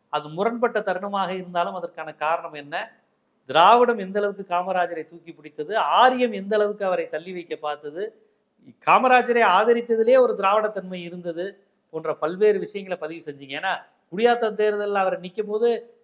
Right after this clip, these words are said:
காங்கிரஸ் கட்சியை சேர்ந்த பலர் அவர் ஆதரிக்கல, ராஜாஜி உட்பட.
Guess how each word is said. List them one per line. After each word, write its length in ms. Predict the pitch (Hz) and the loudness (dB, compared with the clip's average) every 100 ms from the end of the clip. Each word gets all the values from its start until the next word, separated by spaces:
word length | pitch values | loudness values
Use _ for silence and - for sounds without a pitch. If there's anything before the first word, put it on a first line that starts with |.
| _ - | _ 0
காங்கிரஸ் 440 | 160 226 247 - | 4 4 2 -2
கட்சியை 320 | 214 220 220 | -6 -6 -8
சேர்ந்த 360 | 208 202 190 190 | -4 -6 -4 0
பலர் 280 | 170 196 220 | 2 2 2
அவர் 180 | 196 | 0
ஆதரிக்கல, 520 | 175 170 190 180 160 143 | 0 0 -2 -8 -6 -2
ராஜாஜி 420 | 151 165 165 156 | -2 -2 -4 -6
உட்பட. 520 | 147 - 139 117 | -14 -10 -8 -8